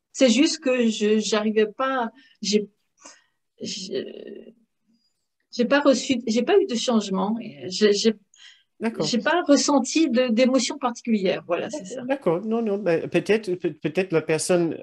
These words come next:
Speaker 2: euh, peut-être justement, puisque la personne te laisse in-, indifférente, il fallait choisir quelqu'un qui, avec,
Speaker 1: Oui, voilà.
Speaker 2: avec qui tu as un,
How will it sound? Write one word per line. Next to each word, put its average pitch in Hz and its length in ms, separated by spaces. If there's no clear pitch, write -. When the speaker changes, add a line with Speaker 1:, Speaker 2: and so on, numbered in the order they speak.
Speaker 2:
euh, 135 220
peut-être 151 360
justement, 160 580
puisque 185 240
la 156 120
personne 147 340
te - 80
laisse 135 260
in-, 139 160
indifférente, 147 680
il 135 100
fallait 143 200
choisir 143 380
quelqu'un 175 380
qui, - 220
avec, 139 220
Speaker 1:
Oui, 233 180
voilà. 214 260
Speaker 2:
avec 139 220
qui 202 220
tu 190 160
as 127 100
un, 135 380